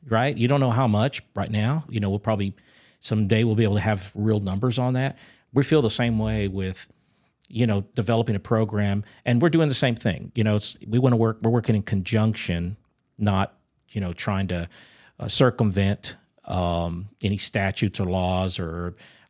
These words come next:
or law enforcement or anything like that. It's like working with them and say, Hey, look, these are the things we think would be, um, keep it safe, keep it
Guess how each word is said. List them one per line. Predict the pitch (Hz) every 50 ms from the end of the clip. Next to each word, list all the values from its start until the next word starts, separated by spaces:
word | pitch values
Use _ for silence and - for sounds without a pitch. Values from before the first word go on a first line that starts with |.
| - -
or | 95 95
law | 95 98 104 107
enforcement | 107 101 - - 98 95 95 - - 101 98 95
or | 92 95
anything | 104 123 120 - 117 98
like | 95 95 95 90 -
that. | - 104 101 92
It's | 95 - - -
like | 101 - -
working | 123 117 - - 104 98 92
with | 98 117 127 - -
them | 101 90 87 87 87
and | 87 -
say, | - 107 92
Hey, | 92 135 95 78 - - _ _ _ _ _ - - - -
look, | - 117 101 - - - _ _ -
these | 107 120 135 131 160
are |
the | 139 127
things | - 139 123 117 98 87
we | 107 107
think | 104 104 98 - -
would | - 82 - -
be, | 92 92 90 90 87 85 - _ _ _ _ _ _ _ _ _ _ -
um, | 95 92 87 85 85 80 82 98 - _ _ _ _ _ _ -
keep | - 117 98 131
it | 135 -
safe, | - - 113 110 107 117 113 - - - _ _ _
keep | - - 113 - -
it | 113 - -